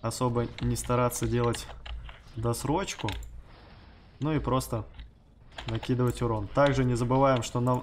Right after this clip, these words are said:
на страйкере теперь нужно стараться попадать четко, э, в танк противника. Хоть даже с ураном у вас есть по-, повышенный, э, сплэш, но все равно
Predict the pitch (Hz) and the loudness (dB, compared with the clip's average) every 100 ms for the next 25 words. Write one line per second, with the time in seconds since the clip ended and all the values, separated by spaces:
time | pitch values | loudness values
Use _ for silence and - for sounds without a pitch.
0 | - 123 - 135 131 123 120 - 135 123 | -2 -2 2 2 4 2 -2 0 2 2
1 | 127 120 120 131 127 127 131 123 123 123 | 2 2 0 4 4 4 0 -2 2 2
2 | 123 - - 139 - - 107 - - - | 2 2 4 4 4 0 0 -6 -12 -12
3 | - - 123 123 113 135 - - 131 127 | -8 0 2 4 4 4 4 4 4 4
4 | - 131 127 127 120 135 196 226 - 151 | 2 0 2 2 2 4 2 2 2 2
5 | 127 131 120 127 123 - - 131 135 127 | 6 4 6 2 0 0 4 6 6 6
6 | 113 - - - - 123 127 139 135 - | 2 -4 -14 -16 -4 2 4 6 4 6
7 | 131 131 - 135 135 139 135 131 127 127 | 2 2 2 6 6 6 4 4 4 4
8 | 123 123 123 123 123 123 - 160 208 - | 2 2 0 0 -2 -2 4 4 4 -2
9 | - - - _ 120 127 135 127 - 127 | -14 -20 -20 _ 2 4 6 4 4 4
10 | 127 139 147 | 6 6 4